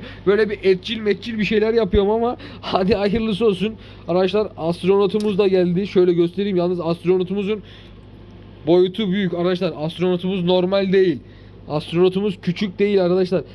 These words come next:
Yalnız dediğim gibi Çanna'ya dedi ki, "Kardeşim," dedi, "Çanna sıkıntı," dedi. Vallahi bilmiyorum artık.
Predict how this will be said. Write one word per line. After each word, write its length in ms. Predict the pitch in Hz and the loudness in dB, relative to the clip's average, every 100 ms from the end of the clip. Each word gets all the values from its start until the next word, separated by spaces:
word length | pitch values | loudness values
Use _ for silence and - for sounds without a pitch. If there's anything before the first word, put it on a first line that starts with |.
| - | -4
Yalnız 280 | 185 226 247 | -2 0 -2
dediğim 360 | 226 220 247 240 | 0 0 -2 -2
gibi 240 | 233 262 | -4 -4
Çanna'ya 460 | - 208 220 233 226 | -2 -2 0 2 0
dedi 180 | 226 240 | 0 -4
ki, 140 | 240 | -2
"Kardeşim," 400 | 214 208 214 214 | -2 0 -2 -2
dedi, 220 | 226 208 | -2 -2
"Çanna 360 | 175 202 208 220 | 0 -2 0 -2
sıkıntı," 460 | 190 175 220 202 220 | -2 -2 -2 0 2
dedi. 320 | 190 220 240 - - - - - - - | 2 0 -6 -14 -20 -20 -20 -20 -20 -8
Vallahi 400 | 156 180 196 214 | 0 2 4 2
bilmiyorum 420 | 190 214 220 208 208 | 0 -2 2 2 2
artık. 340 | 185 175 226 | 0 -2 -8